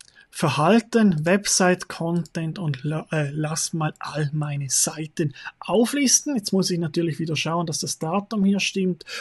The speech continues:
und damit ich hier natürlich alle Daten habe oder alle Seiten. Ja, und da muss ich natürlich schauen, dass das Datum stimmt. Also ich habe jetzt immer noch vom ersten ersten dreiundzwanzig bis fünften vierten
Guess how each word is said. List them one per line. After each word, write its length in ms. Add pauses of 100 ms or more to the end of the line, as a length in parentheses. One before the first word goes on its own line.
(140)
und 440
damit 260
ich 80
hier 80
natürlich 400
alle 320
Daten 480
habe 360 (380)
oder 220
alle 160
Seiten. 420
Ja, 120
und 260
da 80
muss 220
ich 80
natürlich 500
schauen, 320
dass 180
das 200
Datum 420
stimmt. 400
Also 160
ich 140
habe 160
jetzt 120
immer 140
noch 160
vom 160
ersten 300
ersten 260
dreiundzwanzig 880
bis 180
fünften 460
vierten 400